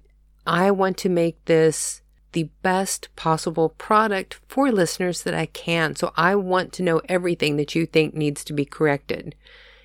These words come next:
Even if you think it's, like, a very minor thing and no big deal, mention it. Let me know. I want to hear it all. And I would be forever grateful to each and every person who does that, because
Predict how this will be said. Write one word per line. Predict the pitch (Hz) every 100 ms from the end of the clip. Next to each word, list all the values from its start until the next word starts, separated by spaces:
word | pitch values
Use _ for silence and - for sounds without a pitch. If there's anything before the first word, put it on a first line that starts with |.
| _
Even | 233 262
if | 302 269
you | 247
think | 247 233
it's, | 233 220 -
like, | 214 -
a | 190
very | 220 226
minor | 208 175 165 190 208
thing | 202 208 202 202 196
and | 160
no | 160
big | 170 180
deal, | 190 196 202 208 _ -
mention | 285 285 262 247
it. | 196 - - _ -
Let | 247 254
me | 247
know. | 214 185 156 - _ _
I | 190 202 202
want | 190 180
to |
hear | 165 165
it | 156
all. | 147 135 - _ _ - - - - - -
And | 185 156
I | 185
would | 190 175
be | 180 175
forever | - 170 - 160 160 175
grateful | - 156 151 - 156 156
to | - - -
each | - 208 - -
and |
every | 190 180
person | 170 156 143 151
who | 139
does | 143 143 139
that, | 151 139 139 - _ _
because | 156 - 151 147 143 143